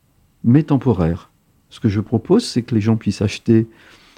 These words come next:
l-, leur propriété par le biais d'un bail emphytéotique, qui est un système avec un très beau nom, mais qui existe depuis, euh, la nuit des temps. Je crois que ça existait même avant le Code de Napoléon.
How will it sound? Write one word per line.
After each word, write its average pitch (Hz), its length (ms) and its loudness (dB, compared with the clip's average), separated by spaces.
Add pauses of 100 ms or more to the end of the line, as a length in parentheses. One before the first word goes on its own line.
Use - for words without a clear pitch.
(140)
l-, 101 220 -4
leur 104 180 0
propriété 113 760 0
par 110 240 0
le 95 100 2
biais 107 240 0
d'un 92 140 0
bail 95 240 0
emphytéotique, 95 840 -4
qui - 80 -14
est 85 40 -8
un - 60 -10 (160)
système 95 720 -2 (360)
avec - 160 -16
un 80 80 -2
très 101 180 0
beau 110 180 2
nom, 151 340 0
mais 98 100 -2
qui 104 160 -2
existe 92 360 -2
depuis, 85 480 -4
euh, 85 140 -6
la 87 120 0
nuit 90 180 0
des 98 120 -2
temps. 214 260 -2 (560)
Je - 60 -18
crois 95 100 -4
que - 60 -14
ça - 100 -2
existait 92 380 -2
même 95 180 2
avant 90 180 0
le 95 60 2
Code 87 220 -2
de 80 40 -2
Napoléon. 107 460 -2